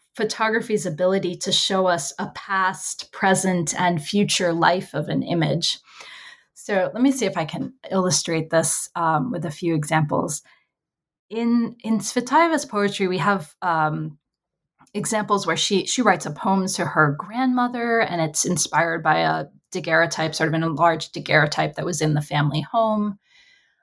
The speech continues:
Um, and she's, at the end of that poem, she's sort of wondering if the fiery spirit that she feels within herself is coming from her grandmother. And she kind of poses this question,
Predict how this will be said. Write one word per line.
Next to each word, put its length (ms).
Um, 380
and 140
she's, 640
at 140
the 120
end 140
of 120
that 220
poem, 200
she's 320
sort 180
of 160
wondering 540
if 260
the 100
fiery 580
spirit 600
that 140
she 220
feels 380
within 300
herself 640
is 120
coming 460
from 420
her 200
grandmother. 560
And 180
she 80
kind 160
of 140
poses 460
this 200
question, 600